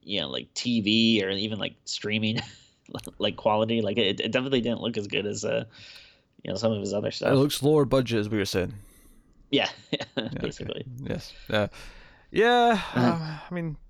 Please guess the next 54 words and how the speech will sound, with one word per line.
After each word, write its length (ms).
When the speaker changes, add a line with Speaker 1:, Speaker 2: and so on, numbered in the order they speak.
Speaker 2:
to 80
be 100
fair, 140
some 160
of 60
his 120
other 80
stuff 320
did 240
look, 140
or 180
some 180
of 60
his 100
other 100
stuff 260
is 200
pretty 260
low 160
budget 320
anyway, 300
I 40
suppose. 400
But, 220
um, 240
I 60
wonder 300
if 100
he 80
Speaker 1:
Yeah. 60
Speaker 2:
just 120
changed 240
his 100
shooting 280
style 280
a 60
little 180
bit 180
and 140
it's 120
given 240
it 80
a 40
different 360
vibe. 380
Um, 320
Speaker 1:
Maybe. 400
Speaker 2:
yeah, 560
I 120
have, 260
I 100
have 160
nothing 240
to, 160